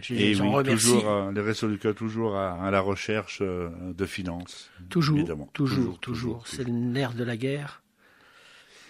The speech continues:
Speaker 2: Très bien. Alors, la grande nouveauté demain, c'est, euh, l'ouverture de la trente-huitième campagne des Restos du Cœur. Dans quel état d'esprit vous l'abordez ?
Speaker 1: Bah, je suis, euh, je suis assez pessimiste.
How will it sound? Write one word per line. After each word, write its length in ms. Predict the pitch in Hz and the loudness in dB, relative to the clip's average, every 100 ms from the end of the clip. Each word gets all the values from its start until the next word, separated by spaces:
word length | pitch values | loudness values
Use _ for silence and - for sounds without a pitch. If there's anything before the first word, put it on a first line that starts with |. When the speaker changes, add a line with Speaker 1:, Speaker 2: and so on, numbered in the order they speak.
| _ _ _ | _ _ _
Speaker 2:
Très 200 | - 143 | 2 4
bien. 240 | 170 156 135 120 | 6 6 4 6
Alors, 380 | 147 135 101 87 80 - _ _ - _ _ _ _ - | 8 8 6 0 -10 -18 _ _ -20 _ _ _ _ -2
la 120 | 131 131 | 6 8
grande 200 | 139 135 | 8 8
nouveauté 400 | 120 120 117 101 | 6 4 4 2
demain, 380 | 87 95 113 - _ _ _ | 2 0 -2 -4 _ _ _
c'est, 380 | - - 127 120 | -12 2 4 4
euh, 200 | 110 107 | 2 2
l'ouverture 560 | 113 131 123 104 120 127 | 2 2 2 2 0 2
de 80 | 107 | 2
la 140 | 90 | -2
trente-huitième 760 | - 151 147 - 120 123 107 92 | -2 0 0 0 -2 2 0 0
campagne 560 | 120 113 135 131 104 | -2 -2 0 0 2
des 120 | 110 | 4
Restos 380 | 135 113 107 110 | 4 2 -2 -6
du 100 | 92 | -6
Cœur. 400 | 82 90 98 110 120 - - - - - - - - - _ - | -6 -6 -6 -8 -12 -20 -20 -20 -20 -20 -20 -20 -20 -20 _ -2
Dans 140 | 117 131 | 4 4
quel 180 | 175 | 4
état 240 | 165 156 156 | 4 4 2
d'esprit 400 | 151 143 - 156 | 2 -2 -2 0
vous 100 | 143 | 4
l'abordez ? 380 | 123 95 80 - - - - - - 120 | 4 2 -2 -10 -18 -20 -20 -20 -18 -10
Speaker 1:
Bah, 120 | 156 | -8
je 120 | 143 | -6
suis, 640 | 156 - 196 190 175 143 135 | -8 -8 -6 -4 0 2 2
euh, 140 | 135 | 2
je 100 | 135 | -2
suis 260 | 143 - 165 | -4 -2 -2
assez 240 | 151 190 | 0 0
pessimiste. 600 | 156 143 104 85 - - | 0 -2 -4 -8 -12 -16